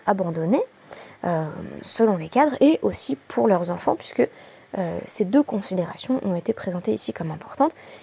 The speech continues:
et nous avons également vu aujourd'hui comment on passe de la Haguna de Yevamot, qui est une femme, euh, dont le mari a tout simplement disparu et qui, euh, qui est enchaînée à mort,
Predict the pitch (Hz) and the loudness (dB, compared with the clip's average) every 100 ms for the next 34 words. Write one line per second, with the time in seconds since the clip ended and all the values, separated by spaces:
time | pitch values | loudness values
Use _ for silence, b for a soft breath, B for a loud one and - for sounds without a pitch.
0 | B 277 254 202 202 247 190 170 165 180 | B 4 6 4 2 2 2 0 -2 -4
1 | 240 - 254 185 175 - 302 - 262 269 | -4 2 2 2 -4 -2 0 2 4 4
2 | 226 254 247 220 214 - 226 233 254 240 | 4 2 4 4 4 4 2 4 4 2
3 | 190 - 156 151 156 240 - - B B | 0 -4 -2 0 2 2 0 -12 B B
4 | B B B - 233 240 - 208 190 220 | B B B 0 6 6 6 2 2 4
5 | 208 196 190 _ - _ - 190 170 165 | 4 2 -2 _ -20 _ -4 0 2 2
6 | 202 254 240 220 214 - 190 170 165 208 | 4 4 6 4 2 -2 -6 -6 -4 -2
7 | 330 - 226 180 220 285 220 - 233 220 | -2 4 4 4 4 4 2 0 0 0
8 | B B B B 202 190 175 180 90 - | B B B B 0 2 0 -2 -4 -6
9 | - 233 226 196 202 233 180 160 156 165 | 0 0 2 0 2 2 0 -2 -2 2
10 | 339 - | 2 0